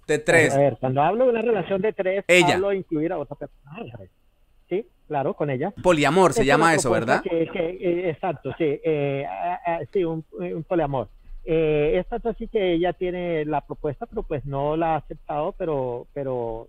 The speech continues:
Speaker 2: yo lo, lo tomo con tranquilidad, eh, sin presiones ni nada. Si se da, se dio, y si no se dio, pues normal.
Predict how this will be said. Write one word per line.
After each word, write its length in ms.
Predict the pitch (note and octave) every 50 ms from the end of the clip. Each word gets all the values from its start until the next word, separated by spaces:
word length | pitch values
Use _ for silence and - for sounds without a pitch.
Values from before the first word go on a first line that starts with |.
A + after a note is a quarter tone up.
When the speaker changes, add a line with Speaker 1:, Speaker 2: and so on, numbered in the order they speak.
| - B2+
Speaker 2:
yo 380 | C3 D3+ C#3+ C#3+ D3 D3+ D#3
lo, 160 | D#3+ E3+ E3+ E3+
lo 300 | D#3+ D3+ D3 C#3+ C#3+ C#3
tomo 240 | C#3 - D3 C#3+ D#3
con 160 | - - F3
tranquilidad, 720 | C#3+ - D3+ C#3 - - C#3 C3+ C3+ C3 C3 C3+ D3+ F#3 G3 _ _ _ _ _ -
eh, 260 | - D#3 C#3+ C#3+ C3 - -
sin 140 | E3 C#3
presiones 680 | - C#3+ C#3+ B2 - - D3 D#3 D#3+ E3+ F3+ F#3+ F#3 E3+
ni 100 | F3+ D3+
nada. 380 | C#3 C#3 C#3 C#3 E3 G#3+ A#3 - _ _ _ _ _ _
Si 100 | - D#3+
se 120 | - - D3+
da, 240 | C#3+ C#3 C#3 D3+ D#3 -
se 80 | F3+
dio, 260 | F3 F3 E3 D#3+ E3+ G#3+
y 60 | A3
si 120 | - - D#3+
no 120 | C#3 B2+
se 100 | - D3+
dio, 180 | D3 C#3+ C#3 D3
pues 180 | C#3+ - D#3 C3+
normal. 380 | C#3 C3 B2 C3+ C#3+ A#2+ F2+